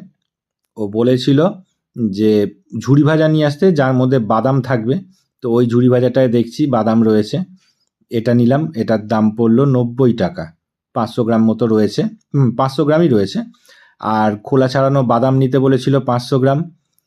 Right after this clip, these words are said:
এটাও নিয়ে নিচ্ছি। এটা একশো টাকা পড়বে, পাঁচশো গ্রাম খোলা ছাড়ানো বাদাম।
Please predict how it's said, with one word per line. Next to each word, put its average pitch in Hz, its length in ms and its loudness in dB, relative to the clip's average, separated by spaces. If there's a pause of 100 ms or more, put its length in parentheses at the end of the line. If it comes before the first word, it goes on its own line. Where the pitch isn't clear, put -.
(180)
এটাও 120 260 0
নিয়ে 120 200 4
নিচ্ছি। 123 520 -2 (320)
এটা 110 440 -2 (140)
একশো 123 300 -4
টাকা 120 240 -2
পড়বে, 120 360 0 (220)
পাঁচশো 113 300 -6
গ্রাম 110 380 -2 (600)
খোলা 123 220 -2
ছাড়ানো 110 320 0
বাদাম। 110 360 0